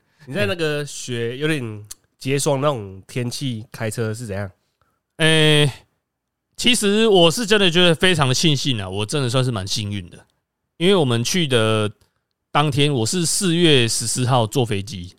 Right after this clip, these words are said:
Speaker 1: 哦，然后，呃，我是四月十三号才租完车，前一天晚上才租完车。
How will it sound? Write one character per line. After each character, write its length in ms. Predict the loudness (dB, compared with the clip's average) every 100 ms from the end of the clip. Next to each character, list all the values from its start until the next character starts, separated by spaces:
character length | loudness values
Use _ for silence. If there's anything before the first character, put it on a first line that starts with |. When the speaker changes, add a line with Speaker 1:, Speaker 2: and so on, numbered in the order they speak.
| _ _
Speaker 1:
哦， 220 | -12 -12 -16 _ _ _ _
然 140 | -4 0
后， 1000 | 4 4 4 2 2 0 -2 -4 -6 -12 _ _ _ _ -4
呃， 520 | 2 4 4 2 -2 -4 _ _ _ _ _ _
我 140 | 0
是 120 | 2 0
四 260 | 0 2
月 120 | 4
十 140 | 2 2
三 180 | 2 4
号 140 | 2
才 180 | 0 -4
租 240 | -4 -4
完 160 | -2 -4
车， 220 | -10 -14 -20 _ _ _ _ _ _
前 200 | 0 2
一 60 | 2
天 200 | 0 0
晚 120 | -2
上 140 | -4
才 140 | -4 -8
租 180 | -8 -8
完 160 | -8
车。 240 | -12 -16